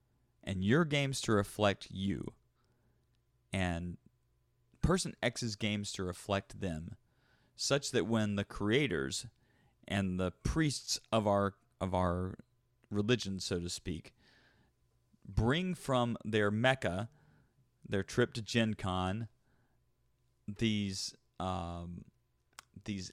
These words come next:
relics that they are gonna bring into our world in the next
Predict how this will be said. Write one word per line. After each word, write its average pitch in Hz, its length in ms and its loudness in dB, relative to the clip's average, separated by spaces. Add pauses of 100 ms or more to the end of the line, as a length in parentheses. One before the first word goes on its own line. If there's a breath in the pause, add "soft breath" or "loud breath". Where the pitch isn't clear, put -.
(120)
relics 110 720 2 (160)
that 107 220 2
they 107 100 6
are 104 80 2
gonna 104 160 -2
bring 107 240 0
into 107 260 0
our 101 160 4
world 101 340 2
in 101 100 0
the 98 80 -2
next - 440 -4